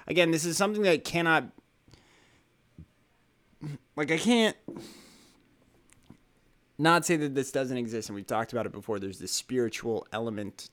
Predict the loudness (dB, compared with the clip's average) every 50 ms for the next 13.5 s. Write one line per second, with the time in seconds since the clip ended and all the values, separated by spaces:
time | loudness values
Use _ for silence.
0 | -20 -18 -10 -6 -4 -4 -2 -2 -2 -2 -2 -2 -2 -4 -6 -8 -8 _ -4 -4
1 | -2 -2 -2 -2 -2 -2 -4 -6 -8 -8 -6 -6 -6 -8 -10 _ -18 -18 -20 _
2 | _ _ _ -20 -20 -20 -20 -20 -20 -20 -10 -6 -4 -2 -2 -2 -4 -6 -6 -6
3 | -4 -4 -4 -4 -4 -6 -6 -8 -8 -8 -8 -8 -8 -8 -6 -6 -6 -6 -6 -6
4 | -6 -6 -4 -2 -2 -2 -2 -2 -4 -4 -4 -4 -6 -8 -10 -14 -16 -18 _ _
5 | _ _ _ _ _ _ _ _ _ -6 -4 -4 -4 -4 -4 -6 -8 -10 -10 -12
6 | -16 -14 -8 -4 -2 0 2 2 0 0 0 -2 -2 -2 -2 -2 -2 -2 -4 -4
7 | -8 -10 -10 -12 -8 -2 -2 0 0 0 0 -2 -4 -2 0 0 0 0 -2 -4
8 | -6 -6 -6 -8 -8 -6 -8 -8 -8 -8 -8 -8 -6 -8 -8 -10 -10 -10 -10 -10
9 | -10 -10 -12 -14 -18 -20 -20 _ _ _ _ _ _ _ _ _ _ _ _ _
10 | _ _ _ _ _ _ -10 -8 -6 -2 -2 0 0 0 2 2 2 2 2 0
11 | 0 0 2 4 4 4 4 2 -2 -2 0 0 0 0 -2 -6 -4 -2 -2 -2
12 | -2 -4 -6 -4 -2 -2 -2 -2 -2 -2 -2 -4 -6 -4 -2 0 2 2 2 2
13 | 2 0 0 0 -2 -2 -6 -8 -16